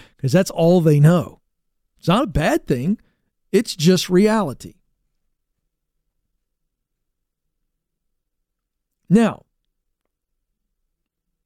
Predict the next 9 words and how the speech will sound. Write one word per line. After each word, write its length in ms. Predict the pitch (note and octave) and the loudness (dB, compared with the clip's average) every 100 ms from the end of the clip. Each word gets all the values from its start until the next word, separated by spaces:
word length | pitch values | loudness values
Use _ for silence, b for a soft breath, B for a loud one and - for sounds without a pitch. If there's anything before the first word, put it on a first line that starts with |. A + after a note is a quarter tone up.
| _ _ _ _ _ _ _ _ _ _ _ _ | _ _ _ _ _ _ _ _ _ _ _ _
this 420 | D#3+ B2+ G3+ D4 - | -10 0 2 2 0
generation 680 | C4+ C#4+ B3 A3 G3+ - _ _ _ _ _ _ _ _ _ _ _ _ _ _ _ _ _ | 0 0 0 0 -2 -4 _ _ _ _ _ _ _ _ _ _ _ _ _ _ _ _ _
is 300 | G#3 A#3 B3 D#4+ | 2 2 2 0
open 400 | G#3+ G#3+ G#3 G3+ | 0 2 0 0
to 160 | G#3 G#3 | 0 -2
hybrid. 460 | G#3+ A3 D#3+ E2 _ _ _ _ | -2 -4 -4 -14 _ _ _ _
So 300 | - G#3 G3 E3+ | -4 0 0 0
they're 160 | G3+ | 2
not, 440 | G3+ A3+ B3+ C4+ | 4 2 0 -6